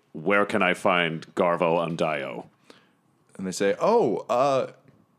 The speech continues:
Speaker 2: so i-, is it lieutenant currently?"
Speaker 1: Lieutenant junior grade.
Speaker 2: Ah, yes. Wow.
Speaker 1: Soon to be first officer.
Speaker 2: Uh, s-, yeah, fair, fair enough, sir. We don't doubt it. Uh, wow, this is, this is ve-,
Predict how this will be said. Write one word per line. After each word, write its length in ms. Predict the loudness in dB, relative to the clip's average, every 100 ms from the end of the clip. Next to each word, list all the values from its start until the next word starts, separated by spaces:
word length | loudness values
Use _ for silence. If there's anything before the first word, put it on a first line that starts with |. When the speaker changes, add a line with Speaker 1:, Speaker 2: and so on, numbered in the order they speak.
| -10
Speaker 2:
so 140 | -8
i-, 20 | -6
is 340 | -4 -4 -4
it 200 | -4 -4
lieutenant 600 | -6 -2 -2 -2 -4 -10 _ _ -6
currently?" 340 | -4 -4 -8 -12 _ _ _ _ _ _ _ -4
Speaker 1:
Lieutenant 380 | -2 0 -2 -2
junior 240 | -2 -2
grade. 260 | -2 -4 -10 _ _
Speaker 2:
Ah, 180 | -2 -2
yes. 360 | -4 -6 -8 -16 -20 -8
Wow. 80 | 0
Speaker 1:
Soon 220 | 0 2
to 100 | -2
be 140 | -2
first 280 | -2 -4 0
officer. 420 | -4 -4 -8 -10 -14 -12 -8
Speaker 2:
Uh, 220 | -6 -6
s-, 140 | -10 -14 -10
yeah, 180 | -4 -4
fair, 400 | -6 -2 0 0
fair 220 | 0 0
enough, 400 | 2 0 -4 -18 -10
sir. 260 | -2 -2
We 100 | 0
don't 180 | 0 0
doubt 200 | 2 2
it. 180 | 0 -2
Uh, 280 | -2 -2 -4 -10 -8
wow, 240 | -2 -2
this 140 | -4 -10
is, 120 | -10
this 200 | -10 -10
is 100 | -8
ve-, 140 | -8